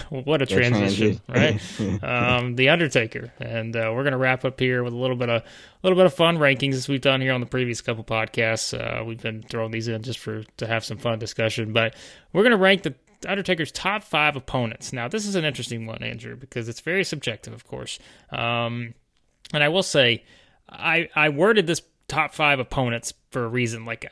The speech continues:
Speaker 1: if we did top five rivalries, like, that would be different to me because it would say, "Okay, these are the biggest rivals." But I think just an opponent, I'm looking at it as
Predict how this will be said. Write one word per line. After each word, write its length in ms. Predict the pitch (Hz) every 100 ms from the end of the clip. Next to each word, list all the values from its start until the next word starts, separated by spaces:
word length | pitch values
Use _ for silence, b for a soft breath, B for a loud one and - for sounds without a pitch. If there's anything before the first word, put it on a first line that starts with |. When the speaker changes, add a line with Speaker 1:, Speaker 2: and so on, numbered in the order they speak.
| -
Speaker 1:
if 160 | 160
we 120 | 156 143
did 200 | 175 -
top 260 | 170 185
five 280 | 175 151 147
rivalries, 720 | 120 123 139 160 165 175 165
like, 180 | 131 120
that 200 | 131 135
would 80 | 139
be 80 | 131
different 380 | 127 120 120 -
to 80 |
me 200 | 113 107 -
because 340 | 107 117 110
it 100 | 120
would 120 | 123
say, 200 | - 117
"Okay, 380 | 120 123 117 110
these 240 | 113 131
are 20 | 131
the 80 |
biggest 300 | 123 127 117
rivals." 480 | 117 113 110 - -
But 160 | - 123
I 80 | 120
think 240 | 151 147
just 180 | 156 -
an 80 | 135
opponent, 500 | - 165 170 151 -
I'm 240 | - 156 196
looking 380 | 185 - 151 135
at 180 | 135
it 120 | 131 131
as 580 | 123 120 120 120 113